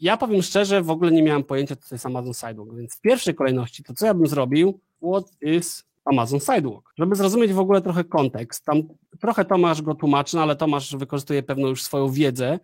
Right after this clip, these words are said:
inkluzywną, a ja jestem totalnym,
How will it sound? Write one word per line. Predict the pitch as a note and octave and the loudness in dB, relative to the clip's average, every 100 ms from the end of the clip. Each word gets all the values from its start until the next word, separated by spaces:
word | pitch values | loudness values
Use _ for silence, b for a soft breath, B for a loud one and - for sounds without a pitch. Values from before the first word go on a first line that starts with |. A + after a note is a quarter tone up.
| b | b
inkluzywną, | D#3 C3 D#3 C#3+ B2+ A#2 C3 F#3+ b b b _ - | -6 -2 0 2 0 2 0 0 b b b _ 0
a | F#3+ G#3+ | 2 4
ja | F#3 F3+ | 4 4
jestem | F3 - D#3+ | 2 0 -2
totalnym, | D#3 C3 C3+ C3+ | 0 -2 0 0